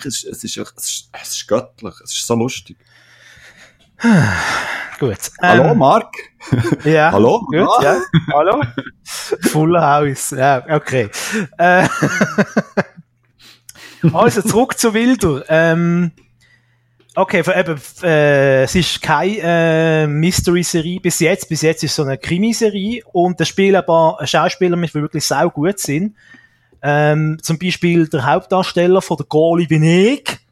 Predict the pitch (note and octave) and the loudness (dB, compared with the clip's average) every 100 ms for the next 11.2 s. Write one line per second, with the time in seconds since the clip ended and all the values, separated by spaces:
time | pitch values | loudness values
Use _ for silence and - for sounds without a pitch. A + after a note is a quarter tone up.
0 | _ _ _ _ _ D#3 E3 - - D2+ | _ _ _ _ _ -4 -4 -2 -4 -4
1 | D2+ G#2+ F3+ - F3+ A3+ D3 C#3 C#3+ - | -4 -2 -2 0 -2 0 0 0 0 -2
2 | D3 F3+ E3+ D3 C3+ C#3 D3+ D3+ C3+ B2+ | 0 0 0 0 2 0 0 0 0 -2
3 | - D3 F3 G3 - E3+ F3 - E3+ - | -6 -6 -6 -6 -4 -4 -4 -2 -2 -2
4 | - - D3 C#3+ D3+ F3 - E3 F3 F3+ | -10 -12 -12 -8 -8 -8 -6 -2 -2 -2
5 | F3 G#3 - - - - - _ - E3 | -4 -6 -8 -20 -20 -20 -20 _ -2 2
6 | D#3+ D#3+ C#3+ - E3+ G3+ G3 E3+ - _ | 2 2 -2 -2 0 0 0 -4 -6 _
7 | _ _ _ B2+ C3+ D#3+ - - F3+ E3 | _ _ _ -6 0 0 0 0 0 0
8 | - - G3+ A3+ - - - _ - E3+ | -6 -6 -4 -2 -4 -6 -8 _ -10 -4
9 | G3 - - - - C3+ E3 D3+ C#3+ D3+ | -2 -2 -6 -6 -4 -2 0 -2 -4 -6
10 | F3 - C3 C3 - C3 A#2+ D#3 D#3+ - | -10 -8 -8 -8 -8 -2 0 -2 -4 -4
11 | C#3+ | -4